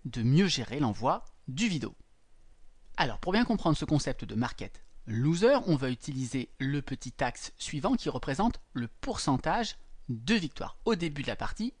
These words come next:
évidemment, c'est du cinquante cinquante si on suppose les adversaires de force égale. Quand on est à zéro pour cent de chance de gagner,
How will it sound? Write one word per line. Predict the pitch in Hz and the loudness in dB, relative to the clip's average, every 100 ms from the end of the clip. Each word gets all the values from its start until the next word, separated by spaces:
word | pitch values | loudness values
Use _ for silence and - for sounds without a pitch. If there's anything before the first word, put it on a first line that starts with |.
| - | -6
évidemment, | 117 120 104 185 | -4 -2 -2 -4
c'est | - | -4
du | 110 | -6
cinquante | - 120 117 117 | -4 -2 -2 -2
cinquante | 104 - 262 - - - | -2 0 0 -2 -14 -18
si | - - | -8 -2
on | 123 | -2
suppose | - - 123 117 - - - | -4 -8 -8 -8 -12 -18 -12
les | 113 107 | -6 -4
adversaires | 117 117 240 | -4 -4 -2
de | 170 | -4
force | - 240 - - - - - | -2 -2 -4 -14 -16 -20 -8
égale. | 170 139 - - - - | -6 -4 -4 -8 -16 -12
Quand | - 151 135 | 0 2 4
on | |
est | 127 | 2
à | 104 | 0
zéro | 110 139 | -2 -2
pour | 135 135 | -2 -4
cent | - | 0
de | 123 | 0
chance | - 117 | 0 -4
de | 117 | -4
gagner, | 104 107 107 | 0 0 0